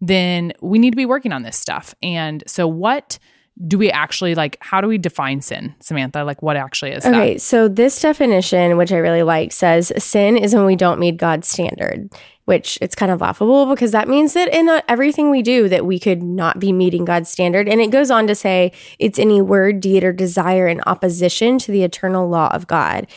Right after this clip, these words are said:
Speaker 2: And it's going against his perfect ways. And it's like, we kind of wanted to make clear as we're talking through all these things, you know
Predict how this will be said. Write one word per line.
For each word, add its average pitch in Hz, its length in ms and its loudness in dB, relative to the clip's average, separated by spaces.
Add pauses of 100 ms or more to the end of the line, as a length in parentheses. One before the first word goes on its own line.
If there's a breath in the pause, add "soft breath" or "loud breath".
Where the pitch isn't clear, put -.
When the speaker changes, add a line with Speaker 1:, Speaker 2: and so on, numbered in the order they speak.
(200 loud breath)
Speaker 2:
And 202 100 2
it's - 300 -2 (200)
going 196 300 2
against 175 380 0
his 175 180 -2
perfect 165 380 -4
ways. - 320 -2 (280 loud breath)
And 247 120 2
it's 240 120 2
like, 233 220 0
we 233 300 -2
kind 294 240 2
of 262 100 -2
wanted 240 300 0
to 233 100 -2
make 202 300 -2
clear 185 580 0
as 185 220 -2
we're 180 120 -4
talking 190 380 -6
through 185 140 0
all 175 160 2
these 175 220 -2
things, 175 420 -2 (320 loud breath)
you 240 100 2
know 214 320 2